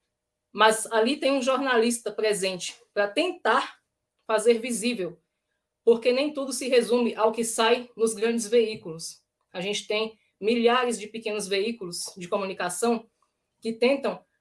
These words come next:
levar notícias locais, notícias,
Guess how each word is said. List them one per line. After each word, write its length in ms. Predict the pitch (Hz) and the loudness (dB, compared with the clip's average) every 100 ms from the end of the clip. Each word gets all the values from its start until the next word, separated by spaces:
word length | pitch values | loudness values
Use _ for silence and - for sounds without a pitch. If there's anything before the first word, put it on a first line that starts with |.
| - | 0
levar 580 | 202 208 226 247 240 220 | 2 4 4 2 0 2
notícias 800 | 233 240 269 294 294 226 - | 4 4 2 0 0 0 2
locais, 600 | 220 220 226 240 233 214 | 4 4 4 4 4 2
notícias, 840 | 196 208 240 240 - 202 180 - | -2 -2 -2 -2 0 0 -2 -8